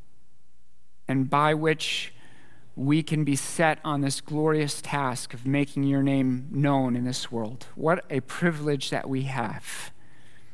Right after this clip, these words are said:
And I thank you for this church, Lord, which takes that mission very seriously.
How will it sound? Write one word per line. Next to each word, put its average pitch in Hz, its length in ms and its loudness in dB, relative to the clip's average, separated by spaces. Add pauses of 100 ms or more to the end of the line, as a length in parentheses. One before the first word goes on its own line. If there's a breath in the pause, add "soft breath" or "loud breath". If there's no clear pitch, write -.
(520 soft breath)
And 147 100 4
I 190 140 8
thank 220 360 0
you 220 120 2
for 185 180 2
this 175 240 4
church, - 460 0
Lord, 165 280 4
which 151 260 -2
takes 170 320 -2
that 156 240 0
mission 151 380 0
very 143 260 2
seriously. 117 800 -2